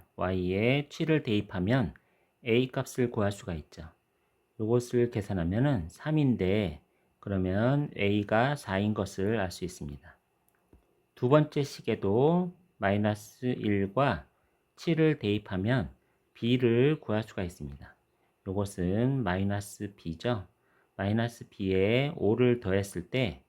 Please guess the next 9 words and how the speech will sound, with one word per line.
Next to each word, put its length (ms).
칠이 300
된다는 400
것은 640
마이너스 640
B는 680
이가 380
돼야 220
되는 280
것이고, 580